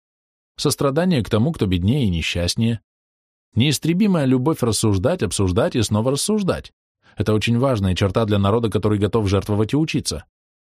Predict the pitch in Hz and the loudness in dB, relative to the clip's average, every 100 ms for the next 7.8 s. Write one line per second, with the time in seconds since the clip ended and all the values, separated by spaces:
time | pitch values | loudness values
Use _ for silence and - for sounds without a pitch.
0 | _ _ _ _ _ _ _ _ _ - | _ _ _ _ _ _ _ _ _ -4
1 | 87 82 80 80 80 76 _ _ 87 143 | -2 0 0 0 -2 -6 _ _ 0 2
2 | 175 170 156 143 120 113 120 120 113 101 | 2 0 0 2 2 2 2 2 2 2
3 | 98 95 95 90 139 131 92 87 87 131 | 0 0 0 2 0 -2 -4 -2 0 0
4 | - 151 156 135 135 117 104 98 98 98 | 0 -2 0 0 0 2 2 2 2 2
5 | 95 85 67 - _ _ _ _ _ _ | 2 0 -6 -14 _ _ _ _ _ _
6 | _ _ _ _ - 95 98 90 90 87 | _ _ _ _ -4 -2 0 0 0 2
7 | 90 85 85 82 165 151 90 - | 0 0 -2 -2 -2 -2 -4 -8